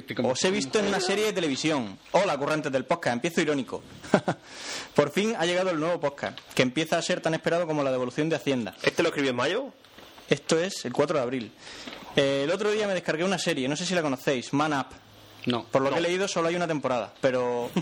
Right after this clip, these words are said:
Speaker 2: pues eso, me compro, descargo todo lo que veo nuevo que pienso que me pueda gustar. Por cierto, un saludo a Teddy Bautista,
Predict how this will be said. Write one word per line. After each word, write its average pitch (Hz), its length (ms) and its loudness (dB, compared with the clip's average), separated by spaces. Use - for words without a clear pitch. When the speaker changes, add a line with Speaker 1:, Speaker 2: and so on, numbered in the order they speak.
Speaker 2:
pues 143 200 2
eso, 139 280 -2
me 139 440 0
compro, 190 540 0
descargo 156 580 0
todo 156 160 4
lo 160 80 0
que 151 80 0
veo 165 220 0
nuevo 170 480 -2
que 139 100 0
pienso 156 240 -2
que 160 80 0
me 147 80 2
pueda 151 160 2
gustar. 139 340 -4
Por 131 160 0
cierto, 165 300 0
un 147 80 0
saludo 180 420 0
a 135 120 -2
Teddy 170 160 0
Bautista, 143 540 -4